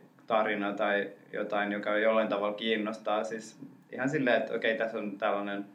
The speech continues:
tarina, joka on jotenkin, jossa on joku jän-, jännä jännitys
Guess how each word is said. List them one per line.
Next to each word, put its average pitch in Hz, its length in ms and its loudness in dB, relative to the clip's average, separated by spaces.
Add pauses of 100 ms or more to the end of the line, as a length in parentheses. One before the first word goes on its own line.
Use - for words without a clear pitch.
(220)
tarina, 104 380 0
joka 101 180 0
on 104 100 2
jotenkin, 101 300 -2
jossa 104 240 -4
on 101 80 0
joku 104 160 -2
jän-, 104 400 -6 (100)
jännä 107 300 -6 (280)
jännitys 113 680 -2